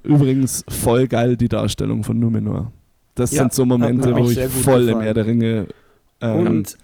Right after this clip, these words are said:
Speaker 2: <clears throat> der Niedergang von Numenor soll ja auch, ähm, das zentrale Thema sein in, ähm, Die Ringe der Macht, soweit ich das,
Speaker 1: Mhm.
Speaker 2: äh, im Vorfeld, äh, recherchiert hatte und die Aussage der Showrunner.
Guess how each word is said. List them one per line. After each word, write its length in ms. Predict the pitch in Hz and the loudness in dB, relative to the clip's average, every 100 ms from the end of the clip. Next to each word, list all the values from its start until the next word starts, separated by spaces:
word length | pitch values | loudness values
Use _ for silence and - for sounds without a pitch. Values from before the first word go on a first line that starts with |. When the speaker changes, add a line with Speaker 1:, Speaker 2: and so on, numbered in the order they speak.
| _ | _
Speaker 2:
<clears throat> 400 | 170 170 160 147 | -4 -2 -2 -2
der 240 | 160 147 139 | -2 -2 0
Niedergang 640 | 170 214 190 160 165 190 | -2 0 0 0 -2 -2
von 240 | - 156 147 | -4 -2 0
Numenor 560 | 196 190 151 151 156 | -2 -2 -2 -2 -4
soll 260 | 131 139 151 | -2 -2 -2
ja 160 | 147 | -2
auch, 320 | - 139 143 - | -2 -4 -6 -8
ähm, 400 | 135 139 139 135 | -6 -4 -6 -6
das 200 | 135 - | -8 -8
zentrale 600 | - 131 135 127 139 139 | -8 -6 -4 -4 -4 -6
Thema 500 | 147 147 143 120 113 _ _ _ _ _ _ - | -4 -2 -2 -4 -6 _ _ _ _ _ _ -10
sein 460 | 127 120 123 113 - _ - | -4 -2 -2 -6 -12 _ -8
in, 380 | 131 123 120 120 | -6 -4 -4 -6
ähm, 400 | 120 117 113 117 - | -6 -6 -8 -10 -8
Die 60 | 127 | -6
Ringe 260 | 131 127 | -4 -4
der 140 | 113 113 | -4 -4
Macht, 400 | 110 - - - | -4 -6 -16 -20
soweit 440 | - 123 113 113 | -10 -8 -6 -8
ich 100 | 113 | -8
das, 340 | - 123 156 139 | -6 -4 -4 -6
Speaker 1:
Mhm. 60 | - | -12
Speaker 2:
äh, 100 | - | -16
im 120 | - | -16
Vorfeld, 580 | - 123 117 127 120 - | -10 -8 -8 -8 -8 -10
äh, 80 | 98 | -12
recherchiert 500 | 113 120 - 123 147 | -10 -10 -10 -8 -6
hatte 200 | 135 131 | -6 -6
und 120 | 127 120 | -6 -6
die 100 | 120 | -4
Aussage 500 | 110 127 127 120 120 | -4 -4 -6 -6 -6
der 140 | 120 | -6
Showrunner. 640 | - 123 131 127 147 175 | -6 -4 -4 -4 -4 -6